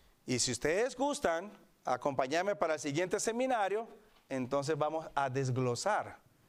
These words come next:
estos eventos finales de una manera más detallada.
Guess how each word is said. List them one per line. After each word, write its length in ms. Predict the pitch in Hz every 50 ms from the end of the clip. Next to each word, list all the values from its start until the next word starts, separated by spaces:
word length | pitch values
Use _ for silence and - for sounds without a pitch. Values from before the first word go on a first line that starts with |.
| _ _ _ _ -
estos 320 | 139 131 - 135 131 -
eventos 360 | 131 120 120 117 113 - 131 -
finales 540 | - 120 120 120 113 107 104 107 - - - - - - - - _
de 100 | - 123
una 160 | 120 120 127
manera 460 | 123 123 120 120 120 123 123 120 - - - _ _
más 260 | - 117 120 120 113
detallada. 560 | 113 120 110 - 107 98 92 80 67 - -